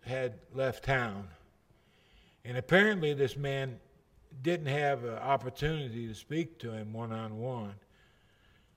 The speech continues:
So he ran down the road after him as he left town.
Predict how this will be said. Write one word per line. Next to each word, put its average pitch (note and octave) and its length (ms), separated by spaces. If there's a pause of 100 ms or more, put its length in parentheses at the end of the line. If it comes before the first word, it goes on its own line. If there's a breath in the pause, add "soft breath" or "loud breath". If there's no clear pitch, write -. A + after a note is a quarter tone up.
(160 soft breath)
So D3+ 120
he D3 120
ran G3+ 260
down F#3+ 220
the E3+ 80
road E3 280
after C#3 440
him A#2+ 160
as A#2+ 160
he B2 100
left B2 300
town. A#2+ 400